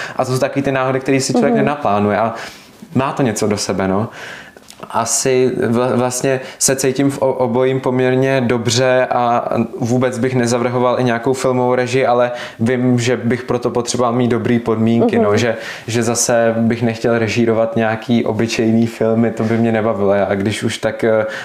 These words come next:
Speaker 1: bych chtěl mít pod palcem tu výtvarnou stránku toho filmu, což pro mě je obecně, že i, i u toho hraného filmu jsem fakt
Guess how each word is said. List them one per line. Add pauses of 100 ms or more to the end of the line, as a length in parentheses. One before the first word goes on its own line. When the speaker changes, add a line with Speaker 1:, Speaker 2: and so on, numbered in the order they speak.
(120)
Speaker 1:
bych
chtěl
mít
pod
palcem
tu
výtvarnou
stránku
toho
filmu,
což
pro
mě (200)
je
obecně,
že
i, (180)
i (140)
u
toho
hraného
filmu
jsem (340)
fakt